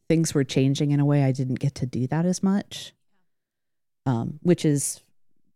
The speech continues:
just the nature of work, right? You work in a large company that's undergoing change, that's gonna happen. Um, but I knew that, it,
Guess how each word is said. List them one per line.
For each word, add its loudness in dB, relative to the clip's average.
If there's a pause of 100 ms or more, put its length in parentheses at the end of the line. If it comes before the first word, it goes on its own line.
(200)
just -2
the 0
nature -4
of -8
work, -14 (100)
right? -2
You -2
work -4
in 0
a 0
large 0
company -6 (280)
that's -2 (140)
undergoing 0
change, -6
that's -6
gonna -4
happen. -6 (640)
Um, -4 (260)
but 2
I 4
knew 4
that, 0
it, -6